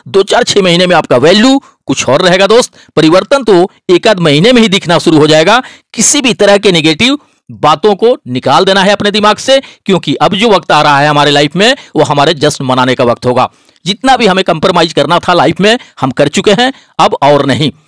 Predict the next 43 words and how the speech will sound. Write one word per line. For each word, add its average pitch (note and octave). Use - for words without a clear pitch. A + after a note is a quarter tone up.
अब G3+
सब -
कुछ -
हमारे F3
चॉइस D#3
का G#3
होगा। G#3+
अब F#3
हमारे E3
दुख C#3+
और F#3+
तकलीफों E3+
भरे D#3
दिन F3+
खत्म -
होने E3
वाले D#3
हैं। G3
अब D#3
हमारे D#3
जिंदगी G#3+
का D#3
हर B3+
एक G3
दिन, D3+
हर -
एक A#3
पल D#3
काफी -
खूबसूरत E3+
होगा, C#3
शानदार F3+
होगा। D3
क्या -
कुछ A3+
नहीं A3
होगा E3+
हमारे D3+
पास, D3+
जो C#3+
हम D3+
चाहते D3+
हैं E3